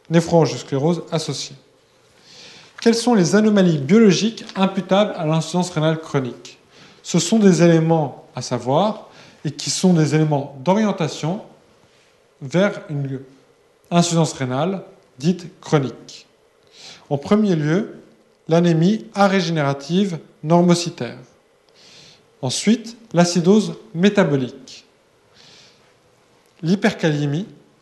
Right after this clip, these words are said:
l'hypocalcémie, l'hyperphosphatémie. Donc toutes ces anomalies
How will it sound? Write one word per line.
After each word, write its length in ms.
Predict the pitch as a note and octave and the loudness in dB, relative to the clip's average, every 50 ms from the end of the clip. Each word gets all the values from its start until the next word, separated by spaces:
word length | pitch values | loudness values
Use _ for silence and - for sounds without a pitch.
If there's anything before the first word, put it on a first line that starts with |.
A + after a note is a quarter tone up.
| _ - | _ -2
l'hypocalcémie, 840 | E3 G#3 G#3+ - A#3 - - F3+ D#3 - - - C#3+ C#3 D#3 G3 G#3+ - - _ _ _ | -2 -2 0 0 -2 -2 0 -2 -2 -2 -4 -6 -6 -6 -8 -10 -12 -16 -20 _ _ _
l'hyperphosphatémie. 1200 | F3+ F#3+ G#3+ A#3 A3+ A3+ G#3 F#3 - - - D#3+ - - B2+ - - B2+ A#2+ A#2 - - - _ - _ _ _ _ _ _ _ - - - - _ _ - | -2 0 0 0 0 0 -2 -4 -4 -6 -6 -6 -4 -4 -6 -6 -8 -12 -12 -12 -18 -20 -20 _ -20 _ _ _ _ _ _ _ -20 -20 -20 -20 _ _ -10
Donc 140 | C#3+ B2+ - - - | -10 -10 -10 -8 -4
toutes 160 | - C#4 C4+ | -4 -4 -4
ces 200 | - A#3 G3+ F#3 | -4 -4 0 0
anomalies 680 | F#3+ F#3+ F#3 F3+ F3+ F3 F3 E3+ D#3+ D3 B2+ - - | 0 0 0 0 0 0 2 0 0 -2 -4 -8 -14